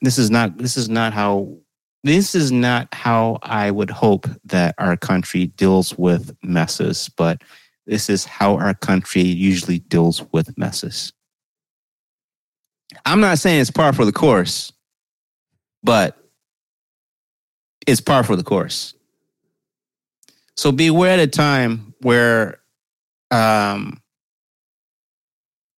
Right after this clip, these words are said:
you're, you're going to start, I think, seeing the true import of who Kunta is. Kunta don't really trust anybody. Kunta's just been choosing the lesser of two evils.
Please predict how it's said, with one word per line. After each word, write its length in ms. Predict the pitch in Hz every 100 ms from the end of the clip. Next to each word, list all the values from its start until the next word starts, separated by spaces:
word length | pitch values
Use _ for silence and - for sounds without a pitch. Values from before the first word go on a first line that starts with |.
| _ -
you're, 200 | 127 110
you're 180 | 110 123
going 240 | 160 175
to 100 | 135
start, 360 | 120 127 123 107
I 140 | 104
think, 340 | 101 127 113 -
seeing 680 | - 131 120 104 95 95 _ _ _ _ _ _ _ _ _ _ -
the 100 | 214
true 720 | 190 - - 160 139 110 98 - _ _ -
import 580 | 123 113 - 123 110
of 80 | 104
who 120 | -
Kunta 300 | 98 110 92 78 - -
is. 320 | - - - _ _ _ -
Kunta 240 | - 226 233
don't 160 | 147
really 160 | 120 113
trust 280 | 117 117 147
anybody. 500 | 139 92 80 - - _ _ _ _ _ _ _ _ -
Kunta's 240 | 196 147
just 100 | 120
been 80 | 113
choosing 300 | - 127 110
the 60 | 101
lesser 260 | 107 104 95
of 80 |
two 140 | - 98
evils. 480 | 117 90 95 -